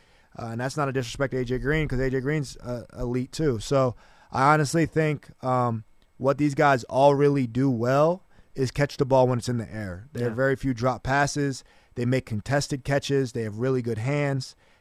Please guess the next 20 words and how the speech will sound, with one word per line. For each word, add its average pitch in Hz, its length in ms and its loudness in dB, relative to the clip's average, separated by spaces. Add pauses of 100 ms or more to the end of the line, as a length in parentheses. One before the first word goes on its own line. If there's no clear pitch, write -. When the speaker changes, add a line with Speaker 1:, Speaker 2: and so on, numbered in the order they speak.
Speaker 1:
And 131 140 -4
the 131 60 -2
quarterback 147 440 2
trusts 160 400 2
to 131 100 -6
throw 139 200 0
the 131 80 -2
ball 127 280 2
up. 117 140 -2
So - 140 -6
you 160 100 -4
got 160 160 4
to 143 80 0
much 131 240 -8
guarantee 143 460 0
they're 131 100 2
gonna 131 140 0
give 131 160 -2
us 135 120 -4
opportunities, 160 760 0